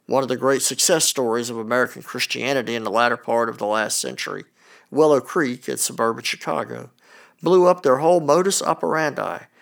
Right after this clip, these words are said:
and started over because they realized something very crucial to the Christian tradition was missing in the midst of their tremendous membership growth. They were making members of a church, not disciples of Christ.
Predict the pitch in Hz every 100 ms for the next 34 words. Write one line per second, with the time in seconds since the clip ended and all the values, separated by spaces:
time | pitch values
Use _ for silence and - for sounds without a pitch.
0 | _ _ 147 - 175 208 208 214 220 -
1 | - _ _ _ - - 110 104 123 131
2 | 160 139 127 123 - - 127 131 131 135
3 | - 160 143 117 - - - 139 131 -
4 | - 151 147 135 - - _ _ _ _
5 | 127 113 135 170 - - - _ _ _
6 | - 107 110 127 120 - 110 113 - 117
7 | 113 104 - - 58 - - - 62 _
8 | - - - _ _ _ _ _ _ _
9 | - 113 113 110 120 120 123 123 131 151
10 | 143 147 143 - - - - - - _
11 | _ _ _ _ - 87 - - 92 82
12 | - - - - - - - -